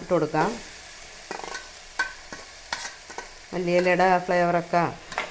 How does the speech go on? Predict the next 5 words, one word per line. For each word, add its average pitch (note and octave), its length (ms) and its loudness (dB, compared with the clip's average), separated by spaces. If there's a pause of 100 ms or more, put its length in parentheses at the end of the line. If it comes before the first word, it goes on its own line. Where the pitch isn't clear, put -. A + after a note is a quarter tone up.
(1120)
റെഡി E3 240 6
ആവട്ടെ, D#3 280 6 (460)
ഇപ്പം E3 220 -2
തന്നെ E3 220 2
ഇട്ടേക്കാം. D3 380 0